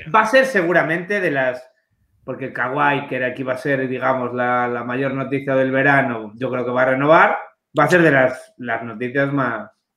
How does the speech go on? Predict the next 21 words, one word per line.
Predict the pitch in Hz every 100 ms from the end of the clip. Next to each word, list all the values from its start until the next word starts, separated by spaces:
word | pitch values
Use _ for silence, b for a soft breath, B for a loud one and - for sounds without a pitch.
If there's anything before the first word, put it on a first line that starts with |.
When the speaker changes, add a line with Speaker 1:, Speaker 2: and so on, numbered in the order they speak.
| _ _ _ _
Speaker 2:
más | 135 127
gordas | - 139 123 113
del | 107 104
Speaker 1:
Sí, |
Speaker 2:
verano, | 123 113
Speaker 1:
es | 110
que | 107 110
Speaker 2:
¿no? | 117
Speaker 1:
yo |
creo | 123 123
que | 120
los, | 123 120 -
los | 127 123
dos | 120
movimientos | 131 131 123
que | 117
van | 127
a | 123
hacer | 123
así | 123 - 139 143
es | 135 123 -